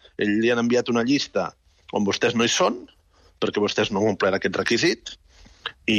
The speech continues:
ell no pot dir, "Ah, aquesta llista és incomplerta". Clar, eh, això és rentar-se les mans, però al mateix temps ells mateixos diuen, "Però si vostès volen que nosaltres entrem en el fons de la qüestió, ho han de fer per un altre camí", que és això que farem ara, aquest pla B,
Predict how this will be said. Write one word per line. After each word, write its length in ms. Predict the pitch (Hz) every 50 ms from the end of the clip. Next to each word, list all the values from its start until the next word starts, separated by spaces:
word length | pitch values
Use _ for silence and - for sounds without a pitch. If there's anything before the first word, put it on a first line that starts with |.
| 98 98
ell 140 | 95 104 127
no 80 | 160 160
pot 320 | - 107 123 147 - - -
dir, 220 | 120 104 95 104 98 107
"Ah, 80 | 127 135
aquesta 240 | - 117 - - 117
llista 200 | 107 110 - 143 127
és 40 | 143
incomplerta". 580 | 135 - 107 92 - - 98 - - - - - _ _ - - - - - - - -
Clar, 180 | 120 123 117 - - - - - - - - -
eh, 220 | - 120 110 104 - 110
això 140 | - - 139
és 60 | 139
rentar-se 360 | 156 160 160 151 - - 135 113
les 120 | 107 - -
mans, 300 | 101 92 90 92 - - - - - -
però 100 | 135 120
al 40 | 117
mateix 240 | 127 123 147 143 - -
temps 180 | 170 156 139 135
ells 140 | 156 143 123
mateixos 580 | 135 147 147 170 175 165 - 156 185 - - - - - - - _ _ -
diuen, 220 | 131 135 127 120
"Però 120 | - 131 123
si 180 | - - 139 131
vostès 720 | 127 139 143 143 - - - - 127 143 160 175 151 127
volen 340 | 135 147 156 170 147 127
que 160 | 120 - 120 113 110
nosaltres 360 | 110 104 117 120 120 139 127
entrem 240 | 123 117 127 127 131
en 100 | 131 131 127
el 40 |
fons 140 | - - 123 127
de 40 | 120
la 80 | 113 -
qüestió, 440 | 127 - - - 139 135 135 160 180 - - - - - - _ -
ho 80 | 110
han 100 | 110 117
de 60 | 127 -
fer 100 | - 120
per 120 | 156 151 139
un 100 | 127 110
altre 200 | 104 - 101 -
camí", 340 | - 92 90 85 82 101 - - - - - - - - - -
que 120 | - 113 104
és 80 | 101 -
això 320 | 104 98 - - 110 107 -
que 120 | - 113
farem 300 | - 123 110 104 101 98
ara, 180 | 90 82 85 101
aquest 200 | - 98 - -
pla 160 | - 101 90
B, 200 | 82 82 82 90